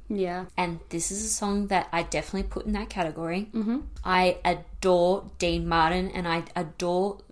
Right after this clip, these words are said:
Speaker 2: those types of singers.
Speaker 1: Yeah.
Speaker 2: So you've got Andy Williams, Tony Bennett, Frank Sinatra.
Speaker 1: Oh.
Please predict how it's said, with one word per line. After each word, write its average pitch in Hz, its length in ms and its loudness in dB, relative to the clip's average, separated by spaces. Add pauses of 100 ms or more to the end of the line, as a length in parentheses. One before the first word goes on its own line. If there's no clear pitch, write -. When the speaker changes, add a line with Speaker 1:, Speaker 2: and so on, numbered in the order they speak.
(140)
Speaker 2:
those 165 800 0 (560)
types - 460 4
of 156 80 -6
singers. - 800 -6
Speaker 1:
Yeah. 190 440 -4
Speaker 2:
So - 180 0
you've 165 280 0
got - 320 2
Andy 165 280 -2
Williams, 156 880 -4
Tony 165 300 -4
Bennett, 139 480 -4 (220)
Frank - 260 -8
Sinatra. 165 640 -2
Speaker 1:
Oh. - 120 -12